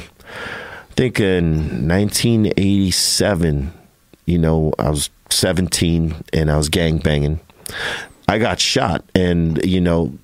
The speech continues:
the, I got hit by a twenty-two, and, and it, as hollow points do, it, um, it, it broke into three,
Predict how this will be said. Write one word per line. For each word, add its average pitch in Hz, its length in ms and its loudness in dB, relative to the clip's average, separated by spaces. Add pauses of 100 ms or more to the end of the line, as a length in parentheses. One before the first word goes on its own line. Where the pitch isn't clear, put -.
(140)
the, 90 280 0 (120)
I 82 100 2
got 90 220 -2
hit 117 200 -2
by 110 140 0
a 92 40 -2
twenty-two, 95 760 0
and, 78 340 0
and 82 140 2
it, - 340 -4 (200)
as 53 340 -2
hollow 92 320 0
points 87 420 0
do, 80 360 0 (560)
it, - 240 0
um, 76 460 0 (340)
it, 80 160 0 (760)
it 92 200 -4
broke 92 260 0
into 90 160 2
three, 87 380 0